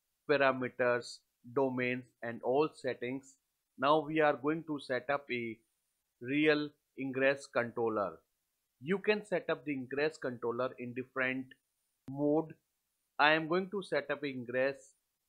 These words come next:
in a daemon set. It means that at least one pod of ingress controller will run on each Kubernetes worker machine to handle the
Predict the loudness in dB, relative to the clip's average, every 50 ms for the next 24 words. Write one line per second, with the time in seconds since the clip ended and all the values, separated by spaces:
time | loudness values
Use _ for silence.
0 | _ _ -8 -4 -2 -2 -2 -2 -4 -6 -4 -2 -2 -4 -4 -4 -2 0 0 0
1 | -2 -4 -10 _ _ _ _ _ _ _ _ _ _ _ _ _ _ _ _ _
2 | -6 -6 -6 -6 -6 -4 -2 -2 -2 -4 -2 0 2 2 2 2 0 -6 _ _
3 | _ _ _ _ _ _ 4 4 4 4 4 0 -2 -2 -2 -2 -4 -8 -6 -2
4 | 0 0 0 0 -2 -6 -10 _ _ _ _ _ _ _ _ _ _ 0 2 6
5 | 6 6 6 4 0 0 2 2 2 0 -2 -6 -8 -8 -4 0 0 0 0 -2
6 | -4 -4 -4 -4 -2 -2 -2 -2 0 2 2 0 0 -2 -6 _ _ _ _ _
7 | _ _ _ _ -18 -4 2 4 4 6 4 4 2 0 0 0 -2 -4 -4 -2
8 | -2 -4 -6 -8 -10 -8 -6 -6 -6 -6 -6 -8 -12 -14 -14 _ _ _ -6 -4
9 | -2 0 0 0 0 0 -2 -2 -6 -6 -8 -8 -4 -2 -2 -2 -2 -2 0 2
10 | 2 2 0 -6 _ _ _ -6 -2 -2 0 0 -2 -4 -4 -4 -4 -4 -6 -10
11 | -14 _ _ _ _ _ _ _ _ _ _ _ _ _ _ -2 0 2 2 2
12 | 2 0 2 4 4 4 4 4 0 0 -2 -2 -4 -6